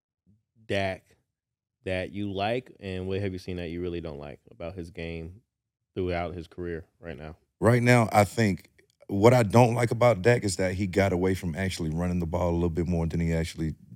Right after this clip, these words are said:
Speaker 2: did or does. Um, he depends. It seems like he's forcing the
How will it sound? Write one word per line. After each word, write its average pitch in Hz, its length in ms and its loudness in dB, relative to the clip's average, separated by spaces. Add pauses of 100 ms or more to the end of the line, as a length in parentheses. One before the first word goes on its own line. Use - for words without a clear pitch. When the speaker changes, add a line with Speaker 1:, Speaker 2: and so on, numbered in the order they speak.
(400)
Speaker 2:
did 92 360 2
or 87 140 -2
does. 87 480 0 (560)
Um, 90 640 0
he 101 160 4
depends. 92 600 2 (180)
It 101 60 -2
seems 120 300 2
like 104 180 4
he's 107 200 0
forcing 117 600 2
the 92 120 2